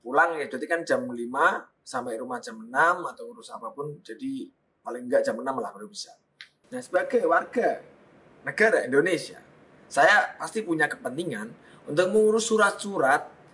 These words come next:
eh, yang ada di instansi pemerintahan,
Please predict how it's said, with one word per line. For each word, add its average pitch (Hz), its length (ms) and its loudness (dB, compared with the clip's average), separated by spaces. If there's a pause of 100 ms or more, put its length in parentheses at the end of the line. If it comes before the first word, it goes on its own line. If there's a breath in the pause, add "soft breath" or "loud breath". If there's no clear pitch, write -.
(340 loud breath)
eh, 135 540 -2 (180)
yang 139 160 4
ada 127 240 0
di 156 320 -4 (720)
instansi 143 560 -2
pemerintahan, 123 560 -2